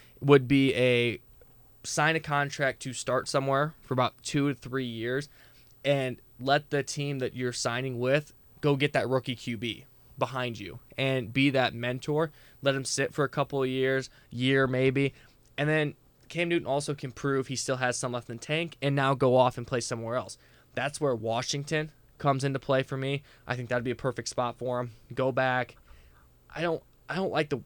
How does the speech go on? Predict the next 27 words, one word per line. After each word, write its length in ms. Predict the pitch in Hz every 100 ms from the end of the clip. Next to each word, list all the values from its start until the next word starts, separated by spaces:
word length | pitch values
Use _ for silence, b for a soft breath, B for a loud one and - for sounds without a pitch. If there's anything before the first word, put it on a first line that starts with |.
| -
all 140 | 135 151
the 80 |
weapons 420 | 117 131 143 175 165
they 120 | 175
have, 260 | 180 190
but 80 | 165
it's 200 | 143 - -
far 240 | 147 156
better 200 | 156 160
than 120 | 156
what 120 | 139 120
New 140 | 120
England 300 | 147 170 185
had. 280 | 185 190 196
So 360 | - 165 147 - _ -
Logan 320 | 127 143 147
Thomas, 540 | 143 139 139 139 131 -
Terry 240 | - 143 135
McLaurin, 480 | - 135 135 135 120 b b b -
it's 160 | 147
better. 380 | - 143 165 190
So 380 | - 170 151 139 -
I 60 | 131
say 200 | - 127
go 160 | 131
do 240 | 120 135
it. 120 | 175